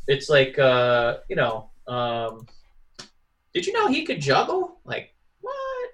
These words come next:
You know, and then he just starts juggling. One of the things they're really good at is, like, like we saw with Breezango, Undisputed,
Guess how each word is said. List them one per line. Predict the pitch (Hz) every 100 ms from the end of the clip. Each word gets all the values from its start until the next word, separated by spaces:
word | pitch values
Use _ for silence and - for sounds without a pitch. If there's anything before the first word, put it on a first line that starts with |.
| -
You | 185
know, | 160
and | 151
then | 160
he | 156
just | 156 -
starts | 165 143
juggling. | - 139 143 185 185 - _ _ _ _ _ -
One | 202 349
of |
the | 381
things | 262 269 233
they're | 202
really | 180 196 202
good | 156 147
at | 208 226 - -
is, | 151 147 135 - -
like, | 160 139 - - -
like | 143 139
we | 143
saw | 165 156
with | 143 -
Breezango, | 147 135 135 147 143 135 135
Undisputed, | 139 131 - 139 135 135 135